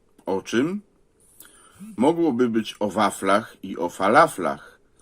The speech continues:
Tylko powstaje pytanie, czy falafel, ten z ciecierzycy,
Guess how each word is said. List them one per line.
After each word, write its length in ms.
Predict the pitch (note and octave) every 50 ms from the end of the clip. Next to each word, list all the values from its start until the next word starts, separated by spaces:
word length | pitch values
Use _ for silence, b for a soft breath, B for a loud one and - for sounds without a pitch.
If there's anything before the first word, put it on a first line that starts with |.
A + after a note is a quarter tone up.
| _ _ _
Tylko 340 | - D#3 F3 F3+ - F#3 E3+
powstaje 520 | - C3 A2+ - - - A#2 G#2+ G2+ G2
pytanie, 640 | - - A2 G2+ - A2+ G2+ F#2 E2+ E2 F2+ G#2+ B2 B2
czy 360 | - - C3+ A#2+ G2+ E2 - - _ _ _
falafel, 760 | - - A2 A2 A2+ G#2 F2+ E2+ - F2 E2 E2 F2 A2 A#2 A2+ -
ten 260 | G2 F2 E2 E2 D#2+
z 120 | - -
ciecierzycy, 840 | - - B2+ A2+ - A#2 A#2 G2+ G#2 G2+ - - - F2 F2 G#2 -